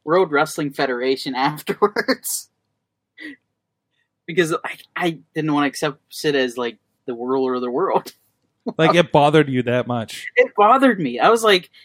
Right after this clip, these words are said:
Speaker 1: "Is this guy gonna take over the world?"
Speaker 2: Mm-hmm.
Speaker 1: I don't want him to take over the world.
Speaker 2: Oh,
Speaker 1: Like,
Speaker 2: boy.
Speaker 1: it was,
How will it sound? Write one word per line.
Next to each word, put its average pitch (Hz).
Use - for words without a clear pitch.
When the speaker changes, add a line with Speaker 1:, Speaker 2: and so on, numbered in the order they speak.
Speaker 1:
"Is 208
this 285
guy 262
gonna 220
take 214
over 202
the 135
world?" 233
Speaker 2:
Mm-hmm. 135
Speaker 1:
I -
don't 339
want 415
him 339
to 202
take 156
over 123
the 123
world. -
Speaker 2:
Oh, 117
Speaker 1:
Like, 175
Speaker 2:
boy. -
Speaker 1:
it 214
was, 240